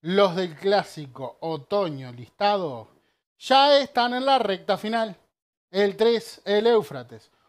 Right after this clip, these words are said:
Un cuerpo y medio. Lo sigue el cuatro, Don Blondis.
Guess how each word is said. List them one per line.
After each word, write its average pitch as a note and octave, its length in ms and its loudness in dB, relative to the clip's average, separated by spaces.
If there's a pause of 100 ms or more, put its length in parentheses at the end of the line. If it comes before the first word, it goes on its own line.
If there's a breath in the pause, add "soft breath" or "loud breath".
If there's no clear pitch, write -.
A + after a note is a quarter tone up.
Un A3+ 280 0
cuerpo A3 340 2
y G#3 60 0
medio. G#3+ 360 -6 (360)
Lo F3+ 180 -2
sigue A#3 280 -6
el G#3 100 -4
cuatro, A#3+ 460 0
Don G#3 320 0
Blondis. G3+ 520 -2